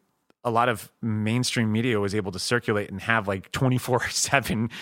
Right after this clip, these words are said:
<laughs> historical coverage. There wasn't a History Channel back then. So, you know, if anything documentary was coming out, it was pretty much gonna be an event. So it, it's a different discourse. It's a different era of discourse. And so I think, sure, wow, a bunch of Hollywood producers are gonna come in and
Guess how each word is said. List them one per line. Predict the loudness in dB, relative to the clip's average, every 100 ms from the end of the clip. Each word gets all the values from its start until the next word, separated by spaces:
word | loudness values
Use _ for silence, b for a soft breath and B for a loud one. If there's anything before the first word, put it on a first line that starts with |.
| B
<laughs> | B 0
historical | 2 4 2 2 -2
coverage. | 2 2 2 0
There | 2
wasn't | 2 0
a | 0
History | -2 0 -2
Channel | -2 -2 0
back | -2 -2
then. | -2 -2
So, | 0 0 0 B B B
you | -4
know, | -2 -2 -6 B
if | -4 0
anything | 0 0 0 -2 -6 0
documentary | 0 2 0 0 0
was | 0
coming | -2 -4 -2
out, | -2 -4
it |
was | -6
pretty | -4 -4
much | -2 -2
gonna | -2 -4
be | -2 -4 -4
an | -6
event. | -4 -2 -2 -4 B B
So | 0 2 2 0 _ -6
it, | -6 0
it's | 2 2
a |
different | 2 2 2
discourse. | 2 0 -2 -4 -4
It's | -4
a | -2
different | -2 -2 -4 0
era | 2 4 2 0
of | -6 -6
discourse. | -6 -4 -6 -6 -6
And | -2
so | 0
I | 0
think, | 0 -2 -4 B B B B _ _ _
sure, | 0 2 4 2
wow, | 4 6 6 2 -2
a |
bunch | 0 0
of | 0
Hollywood | 0 2 2 0
producers | -2 -2 -2 -2
are |
gonna | -4 -4
come | -2 0
in | 0
and | -2